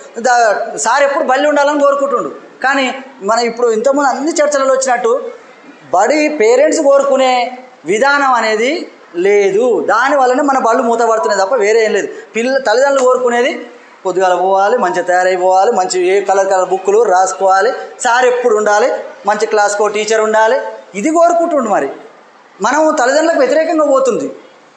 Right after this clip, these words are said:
కాబట్టి మనం సక్సెస్ అవుతలేం, అంతే తప్ప ఇక వేరే ఏం లేదు. తల్లి, తల్లిదండ్రులు కోరుకునే విద్య అది వచ్చినప్పుడే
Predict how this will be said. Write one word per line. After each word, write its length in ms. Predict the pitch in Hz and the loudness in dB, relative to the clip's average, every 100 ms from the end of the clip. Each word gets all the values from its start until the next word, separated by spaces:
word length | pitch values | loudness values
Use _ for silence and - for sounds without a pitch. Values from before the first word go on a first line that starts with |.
| _ | _
కాబట్టి 480 | 196 226 311 311 330 | -2 0 2 0 0
మనం 220 | 381 330 | 2 2
సక్సెస్ 380 | 320 285 294 277 | 2 0 0 0
అవుతలేం, 400 | 269 247 208 - - - | 0 2 0 -2 -6 -6
అంతే 200 | 196 269 | -2 0
తప్ప 260 | 254 254 | 2 0
ఇక 100 | 285 | 0
వేరే 340 | 254 208 247 240 | 2 4 4 4
ఏం 180 | 240 247 | 4 2
లేదు. 160 | 226 | 2
తల్లి, 360 | 190 202 240 240 - - | 0 0 -2 -4 -10 -6
తల్లిదండ్రులు 420 | 185 214 269 277 269 | 0 2 2 0 2
కోరుకునే 380 | 254 247 247 | 2 2 0
విద్య 420 | 220 214 196 269 330 - - | 0 -2 0 0 -2 -8 -6
అది 120 | 185 190 | -2 0
వచ్చినప్పుడే 800 | 185 190 233 233 247 311 - | -2 -2 -2 0 0 0 -2